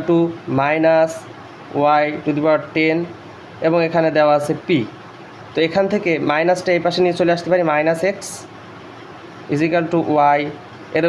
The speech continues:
হচ্ছে বেজ হচ্ছে টেন, দশ ভিত্তিক লগ। এই তো অতএব পিটা যদি আমরা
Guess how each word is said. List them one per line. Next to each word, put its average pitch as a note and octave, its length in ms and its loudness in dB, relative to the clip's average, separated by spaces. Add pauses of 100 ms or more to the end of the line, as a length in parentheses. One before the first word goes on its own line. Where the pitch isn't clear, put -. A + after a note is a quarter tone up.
(120)
হচ্ছে E3 200 -2 (120)
বেজ F#3+ 260 0
হচ্ছে F#3+ 240 0
টেন, G3+ 160 2 (320)
দশ F3+ 200 4
ভিত্তিক E3 360 -2
লগ। A2 100 0 (300)
এই D#3+ 80 2 (680)
তো - 40 -2 (100)
অতএব D3+ 360 2 (380)
পিটা F#3 240 2 (100)
যদি F3+ 220 2
আমরা F3+ 160 4